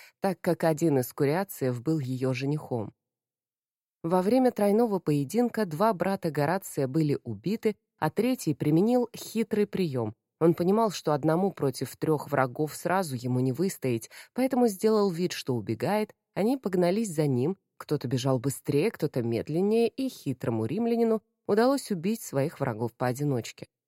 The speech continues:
Когда он возвращался в город, все приветствовали его как спасителя, и только сестра проклинала как убийцу жениха. В ярости Гораций убила сестру,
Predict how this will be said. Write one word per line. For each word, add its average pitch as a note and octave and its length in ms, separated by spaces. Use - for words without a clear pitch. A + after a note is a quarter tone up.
Когда F3+ 360
он G3+ 260
возвращался F#3 760
в F#3 80
город, A#3 320
все - 240
приветствовали D#3 760
его D3+ 320
как F3 200
спасителя, E3+ 840
и C#3+ 100
только A#3+ 360
сестра G#3 460
проклинала C3 680
как A#3+ 220
убийцу D3+ 480
жениха. C3 580
В E3+ 60
ярости G#3 460
Гораций D#3 520
убила C#3+ 300
сестру, A#2+ 640